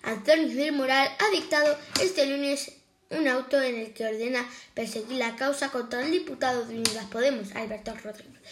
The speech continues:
por presunto, presunto delito de atentado y falta o delito leve de lesiones por los trámites del procedimiento abreviado, por lo que da un plazo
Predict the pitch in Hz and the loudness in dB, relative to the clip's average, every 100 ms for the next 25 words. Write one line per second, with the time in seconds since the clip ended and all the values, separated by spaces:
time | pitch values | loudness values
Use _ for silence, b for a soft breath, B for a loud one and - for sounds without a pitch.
0 | B B - 311 320 277 247 302 277 277 | B B 0 2 2 -4 -4 -4 -2 -2
1 | - - 247 226 269 262 - 220 247 285 | -2 -6 -6 -4 -4 -6 -6 -4 -2 -2
2 | 254 254 254 B B B - 285 311 277 | -2 -4 -4 B B B -2 -2 0 -4
3 | 254 262 262 247 247 269 302 302 B B | -2 -2 -2 -2 -4 -2 0 0 B B
4 | - 233 226 254 320 285 B B B 254 | -2 0 -2 0 2 0 B B B 0
5 | 294 311 330 247 254 233 226 277 294 311 | 2 2 -2 2 2 2 -4 -2 0 -2
6 | 330 - - _ 240 220 226 196 - 254 | -4 -10 -20 _ -4 -2 -4 -8 -8 -2
7 | 269 285 320 320 262 359 381 B - 359 | -2 -2 0 0 2 -2 -4 B -4 -2
8 | 370 359 311 269 277 277 285 226 220 208 | -2 -2 -2 -2 -4 0 2 2 -2 -4
9 | 220 196 - - 220 214 226 233 226 220 | -4 -4 -8 -4 0 0 0 -2 -4 -2
10 | 254 294 311 - 370 370 302 294 294 294 | -4 -6 -14 -8 0 2 4 2 2 0